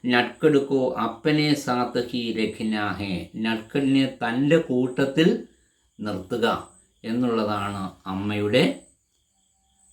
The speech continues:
ആ, നിർദ്ദേശം. നിങ്ങൾക്ക് ഇത് ഈ ക്ലാസ് ഇഷ്ടമായെങ്കിൽ, ആ,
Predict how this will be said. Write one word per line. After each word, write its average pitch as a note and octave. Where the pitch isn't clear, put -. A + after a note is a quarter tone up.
ആ, G#2
നിർദ്ദേശം. F#2
നിങ്ങൾക്ക് G#2+
ഇത് F3+
ഈ G3+
ക്ലാസ് F#3
ഇഷ്ടമായെങ്കിൽ, G2
ആ, -